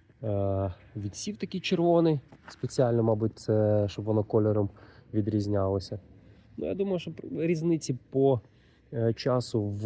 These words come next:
початку озеленення, між благоустроєм і озелененням буде мінімальна. Я думаю, що ми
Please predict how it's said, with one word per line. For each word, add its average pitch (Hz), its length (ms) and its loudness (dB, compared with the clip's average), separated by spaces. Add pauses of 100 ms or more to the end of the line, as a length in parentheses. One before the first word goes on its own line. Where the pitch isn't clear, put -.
(600)
початку 113 680 0 (180)
озеленення, 113 800 4
між 113 140 0
благоустроєм 113 520 2
і 120 40 2
озелененням 135 480 2
буде 117 320 2 (200)
мінімальна. 135 560 2
Я 107 100 2
думаю, 104 280 0
що - 140 -8
ми 104 100 -2